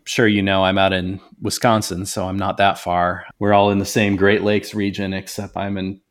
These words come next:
Madison, where everybody's super rich. So <laughs> I have no idea if that was offensive or not.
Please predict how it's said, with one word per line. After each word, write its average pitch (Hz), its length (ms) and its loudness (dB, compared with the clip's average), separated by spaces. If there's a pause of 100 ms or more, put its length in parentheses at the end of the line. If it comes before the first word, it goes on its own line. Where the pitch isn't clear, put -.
(160)
Madison, 95 760 -6
where 95 180 -6
everybody's 92 480 -8
super 87 280 -10
rich. 90 420 -8 (300)
So - 340 2
<laughs> - 1700 -6
I - 60 0
have - 180 -4
no 143 220 0
idea 127 240 0
if 117 80 -8
that 107 140 -2
was 117 160 -6
offensive 104 420 -6
or 65 100 -10
not. 71 260 -8